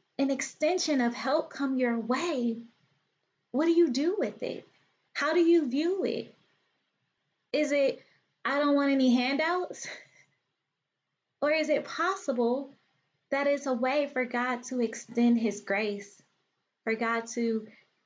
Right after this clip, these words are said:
open your heart, for God to help you realign to his will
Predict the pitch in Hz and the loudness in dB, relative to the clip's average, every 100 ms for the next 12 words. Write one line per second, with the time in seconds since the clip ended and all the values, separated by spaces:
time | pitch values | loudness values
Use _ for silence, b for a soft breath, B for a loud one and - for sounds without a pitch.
0 | _ 247 269 277 254 233 220 - 240 247 | _ -2 0 0 0 2 0 -4 -4 -2
1 | 254 226 - - _ _ _ - - 247 | 0 -2 -8 -20 _ _ _ -20 -8 -4
2 | 240 254 269 269 247 247 240 233 B B | -2 -2 -2 -4 -4 -2 0 -2 B B
3 | B - - 269 - - 240 247 240 233 | B -8 -2 0 0 -2 -2 2 4 2
4 | 233 - _ _ 220 220 277 285 240 226 | -2 -12 _ _ -2 2 2 2 0 0
5 | 226 254 269 226 220 226 226 - - 277 | -2 0 -2 0 0 -2 -4 -12 -4 0
6 | 247 - 320 339 226 190 - - | 0 0 -2 -2 -4 -4 -4 -6